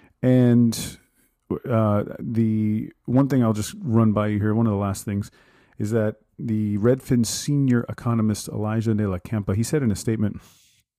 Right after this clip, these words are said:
the quote, "The good news is that affordability is already improving heading into the new year," closed quote. So, you know, they do see sort of a better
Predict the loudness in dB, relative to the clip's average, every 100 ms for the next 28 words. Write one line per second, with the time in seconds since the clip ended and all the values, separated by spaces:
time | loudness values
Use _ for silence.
0 | _ _ _ -8 -4 4 4 4 2 2
1 | 6 6 6 4 4 2 0 -2 -2 0
2 | 2 2 2 2 0 0 0 2 0 -2
3 | -8 0 2 4 2 0 -4 -10 _ _
4 | _ -4 2 4 2 0 0 -2 -2 -2
5 | 0 4 4 4 2 2 2 2 -2 _
6 | _ _ _ _ -10 -2 0 0 -4 -12
7 | -20 -20 -20 -2 4 4 2 2 4 4
8 | 2 _ _ _ _ 0 2 4 2 2
9 | 4 4 4 0 -2 0 2 0 -2 0
10 | 2 2 0 -2 -4 -2 -2 -4 -8 -2
11 | 4 4 4 2 -2